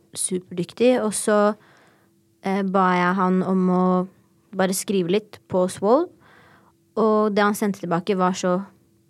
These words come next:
fett med stemmen hans, så selv om han egentlig ikke gjør artistprosjekt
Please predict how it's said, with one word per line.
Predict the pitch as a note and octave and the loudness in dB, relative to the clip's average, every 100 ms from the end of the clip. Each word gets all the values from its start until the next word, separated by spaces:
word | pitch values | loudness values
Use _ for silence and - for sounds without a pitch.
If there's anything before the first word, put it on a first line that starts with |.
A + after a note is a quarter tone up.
| _ _ _ - | _ _ _ -20
fett | - G#3+ - - - _ _ _ - | -10 -10 -10 -20 -20 _ _ _ -6
med | G#3 F#3+ G3 | -2 -2 -4
stemmen | - G3+ F3 F3 | -6 -4 -2 -2
hans, | F#3+ A#3 | 0 -2
så | - - G#3 | -4 -4 -4
selv | - F#3 | -2 0
om | F#3+ | 0
han | F#3+ | -2
egentlig | F#3+ F3 G3 | -4 -4 -6
ikke | G3 F#3+ | -4 0
gjør | E3+ E3+ F3+ - _ _ _ _ _ - | 0 -2 -6 -16 _ _ _ _ _ -6
artistprosjekt | G3 G3 - - - F3+ - G3 - - | -4 -6 -10 -16 -12 -8 -6 -8 -10 -20